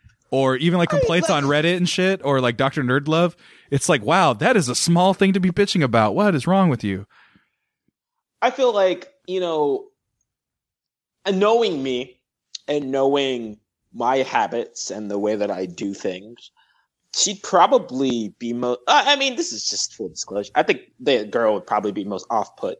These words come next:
Speaker 2: by how, like, quiet <laughs> I actually am.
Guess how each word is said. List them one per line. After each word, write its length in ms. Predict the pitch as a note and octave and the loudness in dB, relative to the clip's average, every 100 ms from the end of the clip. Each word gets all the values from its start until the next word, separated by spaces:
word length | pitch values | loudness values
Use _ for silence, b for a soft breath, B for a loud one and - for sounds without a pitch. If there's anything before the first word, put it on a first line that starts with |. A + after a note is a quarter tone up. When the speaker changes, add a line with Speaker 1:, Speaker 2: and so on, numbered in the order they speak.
| _ | _
Speaker 2:
by 400 | G#2 F#2 E2+ E2 _ _ _ _ _ _ | -6 -6 -8 -12 _ _ _ _ _ _
how, 440 | - A#2+ G#2+ F2 _ _ _ _ | 0 2 2 -2 _ _ _ _
like, 260 | A#2+ E2 - _ _ _ - | -6 -6 -12 _ _ _ -8
quiet 600 | - A#2+ B2 D#3+ G3 F3+ | 0 0 2 2 2 -2
<laughs> 80 | E3+ | -2
I 120 | G3+ | 0
actually 440 | D#3 F3 - C#3 A2+ | 2 2 2 0 0
am. 340 | B2 C#3+ G#3+ | 0 0 -2